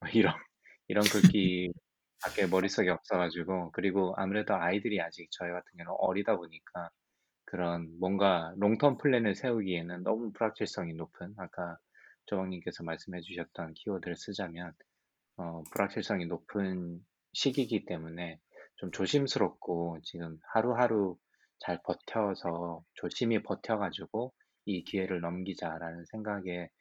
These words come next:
뭔가 예전처럼 뭐, 아, 이천이십일 년은 뭔가 특별한 걸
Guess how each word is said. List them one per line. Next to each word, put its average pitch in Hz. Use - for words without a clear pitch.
뭔가 110
예전처럼 104
뭐, 82
아, 80
이천이십일 85
년은 85
뭔가 85
특별한 101
걸 85